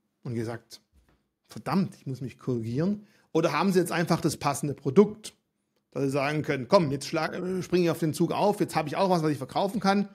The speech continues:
Jetzt sage ich halt auch, Bitcoin ist gut.“ Ich meine, das wird keiner wissen, aber auffällig war es halt früher schon,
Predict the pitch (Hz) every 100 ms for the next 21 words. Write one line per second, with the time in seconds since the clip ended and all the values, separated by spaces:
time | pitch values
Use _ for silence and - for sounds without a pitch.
0 | _ _ _ _ _ - - _ 139 147
1 | 175 185 170 220 214 160 175 170 147 -
2 | 151 165 165 143 - - 175 190 160 233
3 | - 147 131 151 226 233 214 170 185 180
4 | - - 262 226 170 196